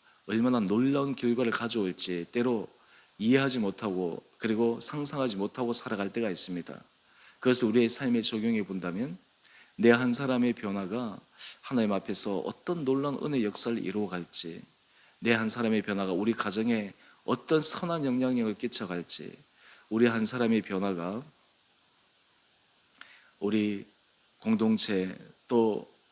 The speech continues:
하나님께 주시는 사회관계 속에서 어떤 일을 이루어갈지. 오늘 우리가 칠십팔 주년 광복절인데 우리 이 광복절을 맞이하며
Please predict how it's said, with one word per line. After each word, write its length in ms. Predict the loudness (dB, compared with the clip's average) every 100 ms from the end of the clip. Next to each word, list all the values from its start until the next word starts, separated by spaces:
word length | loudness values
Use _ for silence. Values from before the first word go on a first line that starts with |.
| _
하나님께 380 | -6 0 0 0
주시는 640 | -2 -2 0 -2 -2 -4 -2
사회관계 580 | -2 0 -2 -2 -2
속에서 480 | -2 -4 -2 -2 -2 -10
어떤 340 | -8 -4 -2
일을 360 | 0 -2 -2 -6 _ _ _ _ _ -10
이루어갈지. 760 | -2 -2 -2 -4 -2 -4 -4 -14 _ _ _ -20 -12 -10 -12 -12 0
오늘 160 | 4
우리가 140 | 6 4
칠십팔 500 | 2 0 -2 -4 -4
주년 300 | 0 0 -2
광복절인데 1040 | -6 -6 -4 -4 -4 -4 -4 -4 -4 -6 -10 _ _ _ _ -20 -20 -20 _ _ _
우리 520 | 0 2 2 0 -4 -14 -16 -8
이 140 | -6
광복절을 580 | -2 0 0 0 0 0
맞이하며 800 | 0 -2 -2 -2 -4 -4 -6